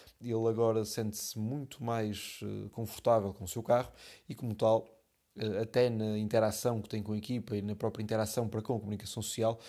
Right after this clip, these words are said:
se nota um Carlos Sainz Júnior muito mais confiante e muito mais, de novo, com certezas acerca das suas capacidades. Creio eu que nunca teve dúvidas, mas agora, claro, tem confirmado em pista. Como tal, a Ferrari vai estar perante uma grande dúvida. Será que fará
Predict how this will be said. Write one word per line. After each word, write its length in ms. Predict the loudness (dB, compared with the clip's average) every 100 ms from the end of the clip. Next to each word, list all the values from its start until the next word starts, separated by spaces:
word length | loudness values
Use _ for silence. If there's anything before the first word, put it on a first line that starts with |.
| -18 -12
se 160 | 0
nota 240 | 4 6 4
um 80 | 0
Carlos 300 | 2 0 -2
Sainz 180 | -4
Júnior 240 | -2 -2 -2
muito 400 | -2 -2 -4 -4
mais 240 | -2 -2
confiante 640 | -4 -8 -4 -4 -4 -6 -6
e 20 |
muito 280 | -4 -4 -2
mais, 340 | 0 -2 -6 -16 -20 -20 _ _ -12
de 140 | -2
novo, 240 | 2 0
com 140 | 0 -4
certezas 600 | -4 -2 2 4 4 0
acerca 460 | -2 -2 -6 -4
das 140 | -4 -4
suas 160 | -4
capacidades. 500 | -4 -4 2 2 2
Creio 260 | 2 4 6
eu 100 | 4
que 140 | 4
nunca 280 | 0 0 -2
teve 200 | -2 -2 0
dúvidas, 400 | 0 0 -2 -6 -16 -20 _
mas 220 | -6 -2
agora, 220 | 0 0 2
claro, 260 | 2 2
tem 220 | 2 0
confirmado 560 | 0 -4 0 2 2 0
em 80 | -2
pista. 280 | -4 -8 -8
Como 200 | -6 0
tal, 280 | 2 2 -6 -20 -14
a 220 | -4 -2 2
Ferrari 400 | 4 4 4 4
vai 160 | 2
estar 240 | 2 0 0
perante 420 | 2 2 0 -4
uma 400 | -2 0 0 0
grande 240 | 0 0
dúvida. 320 | 2 0 0 -2
Será 300 | 2 4 4
que 380 | 0 -8 -6 -6
fará 480 | -2 2 4 4